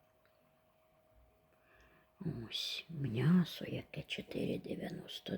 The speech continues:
дев'ять. Так, маску, маскунтія двісті тридцять два. У вісьмій відкривається. Ото так.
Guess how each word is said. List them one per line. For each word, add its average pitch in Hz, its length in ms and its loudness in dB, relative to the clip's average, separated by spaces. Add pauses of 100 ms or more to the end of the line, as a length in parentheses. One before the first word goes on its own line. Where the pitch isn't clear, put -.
дев'ять. - 480 -10 (640)
Так, - 340 0
маску, 156 580 4 (120)
маскунтія 143 760 4
двісті - 480 2
тридцять 151 560 2
два. - 280 -2 (3250)
У 156 60 8
вісьмій 160 720 10 (160)
відкривається. - 1080 4 (2250)
Ото - 300 -6 (120)
так. - 420 -2